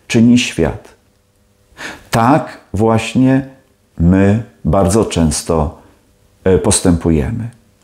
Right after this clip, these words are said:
A Bóg? A Bóg jest zupełnie inny. On karci grzeszników,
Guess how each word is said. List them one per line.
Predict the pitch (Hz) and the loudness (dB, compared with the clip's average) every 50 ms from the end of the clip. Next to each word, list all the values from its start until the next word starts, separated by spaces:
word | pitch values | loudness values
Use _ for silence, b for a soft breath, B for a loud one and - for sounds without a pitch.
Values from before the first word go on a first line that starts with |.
| _ _ _ _ _ _ _ _ _ - - | _ _ _ _ _ _ _ _ _ -12 -4
A | - 90 | 0 0
Bóg? | 71 71 95 117 - - - - - _ _ _ _ _ _ _ _ _ _ _ _ _ _ _ _ _ _ - B B B B B B | 2 2 2 0 0 -2 -10 -20 -20 _ _ _ _ _ _ _ _ _ _ _ _ _ _ _ _ _ _ -16 B B B B B B
A | 120 | 2
Bóg | 120 147 190 202 - - | 2 4 4 4 2 2
jest | 117 127 131 147 143 - - - | 0 2 2 2 0 -2 -4 -2
zupełnie | 110 101 131 127 - 120 110 110 107 107 110 104 | -2 0 0 0 0 0 2 2 2 2 2 0
inny. | 90 - - - 90 82 78 73 71 69 69 69 69 62 - 98 120 - - - _ _ _ _ - - - - _ _ _ - | 0 -2 -4 -4 -2 -2 -2 -2 -2 -2 -4 -4 -4 -6 -8 -10 -14 -18 -20 -20 _ _ _ _ -20 -20 -20 -20 _ _ _ -2
On | 95 90 80 76 71 71 - - _ _ _ _ _ _ - | 2 2 2 2 2 -2 -6 -12 _ _ _ _ _ _ -6
karci | - 104 101 107 110 107 - - - 139 127 | -4 -2 0 0 0 0 -2 0 0 0 0
grzeszników, | 113 113 117 117 110 - - - 90 87 82 85 - 107 113 127 123 - - - | 2 2 2 0 0 0 -2 0 0 0 0 0 0 -2 -2 -2 -2 -8 -16 -20